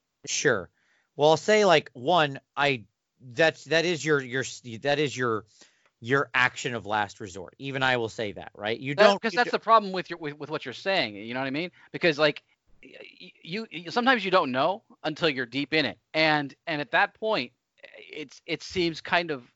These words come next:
Speaker 2: uh, sometimes it's just not okay to do that, right?
Speaker 1: Well, one, no, it's, it's okay to do that.
Speaker 2: Oh,
Speaker 1: Like,
Speaker 2: wow.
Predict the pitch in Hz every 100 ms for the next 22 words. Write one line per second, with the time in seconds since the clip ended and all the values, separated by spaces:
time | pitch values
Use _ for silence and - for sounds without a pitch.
0 | - 120 127 202 190 165 143 - 143 147
1 | 139 131 151 127 101 160 220 165 113 95
2 | 87 113 233 349 - _ _ _ 139 135
3 | 120 156 139 117 120 - 123 117 107 104
4 | - 135 127 110 110 90 87 85 82 -
5 | _ _ _ - 120 117 120